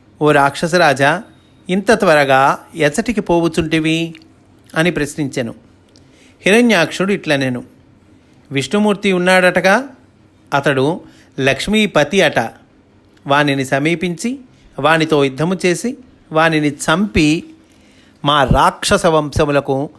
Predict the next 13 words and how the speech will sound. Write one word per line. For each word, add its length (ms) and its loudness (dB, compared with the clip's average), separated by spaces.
సంతోషము 640 2
కలుగజేసెదను. 800 -2
ఇప్పుడు 560 0
నేరుగా 640 4
వైకుంఠమునకే 880 -2
పోవుచున్నాను 800 -4
అన 480 0
విని 640 0
నారదుడిట్లనెను. 1120 0
నారదుడు 580 2
హిరణ్యాక్షుడితో 800 0
చెప్తూ 340 -6
ఉన్నాడు, 300 -6